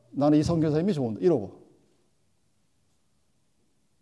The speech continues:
본질이 무엇인가에 대해서는 생각조차 하지 않습니다. 왜 그들이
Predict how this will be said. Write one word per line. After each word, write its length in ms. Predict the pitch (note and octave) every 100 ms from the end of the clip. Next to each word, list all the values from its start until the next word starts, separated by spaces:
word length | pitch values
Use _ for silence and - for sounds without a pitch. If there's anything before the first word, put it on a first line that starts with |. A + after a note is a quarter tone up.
| _ _ _ _ _ _ _ _ _ _ _ _ _ _ _ _ _ _ _ _ _
본질이 420 | F3+ A3+ A#3 C4+
무엇인가에 560 | A#3 G#3+ D3+ F3 E3 D3+
대해서는 480 | D3 D3 D#3+ G3+ -
생각조차 600 | - A3+ A3 F3 F#3 G3
하지 120 | E3+
않습니다. 380 | C3+ - - - _ - - _ _ _ _ _ _ _ _ _ _ _ _ _ _ _ _ _ _ _ _ _ _ _ _ _ _ _ _ _ _ _ _ _ _ _ -
왜 220 | A2 D#3+
그들이 600 | G3 C#3 C3+ C#3+ A#2 F#2+